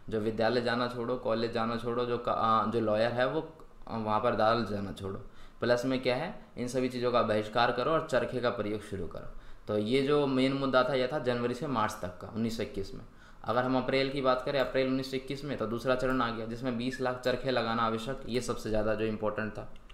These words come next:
उसके बाद दोबारा से change हुआ और तीसरे चरण में आ गए हम यहाँ पर कब, जून का समय आ गया। तो विदेशी कपड़ों का बहिष्कार करना main motive था यहाँ पर कि भाई विदेश के कपड़े जो है, विदेशी जो कपड़े हैं उन्हें मत पहनो।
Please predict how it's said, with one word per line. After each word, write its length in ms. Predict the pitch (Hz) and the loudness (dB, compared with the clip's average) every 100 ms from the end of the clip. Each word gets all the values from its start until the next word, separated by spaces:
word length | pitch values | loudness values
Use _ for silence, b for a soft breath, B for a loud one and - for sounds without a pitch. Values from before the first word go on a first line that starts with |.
| B B - | B B -6
उसके 200 | - 131 | 2 4
बाद 120 | 123 | 6
दोबारा 300 | 120 120 131 | 8 8 8
से 120 | 135 | 6
change 300 | 131 135 135 | 2 2 2
हुआ 280 | 131 156 - B B | 0 -2 -6 B B
और 80 | 110 | -4
तीसरे 400 | - 127 143 131 | -2 -2 0 0
चरण 300 | 135 131 131 | 0 0 0
में 340 | 131 135 - - | 0 -2 -6 -2
आ 120 | 110 | 0
गए 100 | 117 | 2
हम 140 | 123 123 | 2 0
यहाँ 160 | 120 | 0
पर 100 | 120 | 0
कब, 220 | 120 170 110 | 0 -2 0
जून 200 | 117 117 | -2 0
का 80 | |
समय 260 | 110 107 90 | -2 -2 -6
आ 100 | 85 | -6
गया। 200 | 85 - - B B B - | -8 -10 -10 B B B -4
तो 80 | 110 | -2
विदेशी 380 | 120 127 127 | 2 2 0
कपड़ों 320 | 135 135 131 131 | -2 0 4 4
का 60 | |
बहिष्कार 500 | 117 107 104 127 123 | 4 0 0 2 4
करना 360 | 127 123 127 120 | 4 0 0 -2
main 260 | 110 117 | -2 -2
motive 340 | 120 117 123 110 | -2 -2 -2 -4
था 60 | 123 | -2
यहाँ 180 | 110 107 | -2 -2
पर 160 | 107 | -4
कि 100 | 107 | -4
भाई 140 | 110 120 | -2 -2
विदेश 280 | 110 110 | -2 -2
के 100 | 110 | -2
कपड़े 320 | 120 113 117 117 | -6 -4 -2 -2
जो 120 | 120 | -2
है, 60 | |
विदेशी 440 | 113 104 107 107 110 | -2 -4 -4 -6 -6
जो 100 | 110 | -4
कपड़े 280 | 110 104 117 | -4 -2 -2
हैं 80 | |
उन्हें 140 | 113 107 | -2 -2
मत 120 | 104 | -2
पहनो। 300 | - 107 113 | -4 -4 -4